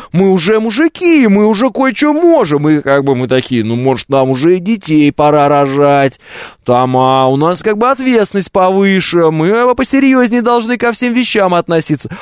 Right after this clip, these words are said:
А вы нам тут же с, значит, сорока пяти лет своих с высоты такой: «А, щеголы, все будет хреново, вы все,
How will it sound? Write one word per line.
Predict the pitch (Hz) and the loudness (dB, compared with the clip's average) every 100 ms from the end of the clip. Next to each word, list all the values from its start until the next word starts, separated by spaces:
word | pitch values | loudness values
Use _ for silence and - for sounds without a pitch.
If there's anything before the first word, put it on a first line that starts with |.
| - | -4
А | 147 | -2
вы | 226 | 0
нам | 277 240 | 0 -2
тут | 277 226 | -2 -2
же | 190 | -2
с, | 170 165 165 - | 0 -2 -4 -8
значит, | 160 147 | -6 -4
сорока | - 180 196 196 | 0 0 0 -2
пяти | 185 165 196 | -4 -2 2
лет | 165 143 175 214 233 | 2 2 2 0 0
своих | - 165 135 - | -2 0 0 -2
с | |
высоты | 139 - 151 151 | -4 -2 -2 0
такой: | 135 127 120 - - - | 0 0 -2 -4 -14 -2
«А, | 196 233 214 | 0 0 0
щеголы, | - - 208 170 190 180 196 196 165 160 - - 156 160 | -2 -2 0 2 4 4 4 4 2 0 -12 -4 -4 -4
все | - 208 208 190 | -4 0 0 2
будет | 180 170 | 0 0
хреново, | 151 147 156 147 156 147 120 117 | -2 0 0 2 2 0 0 0
вы | 127 | 0
все, | - 135 123 | 0 2 2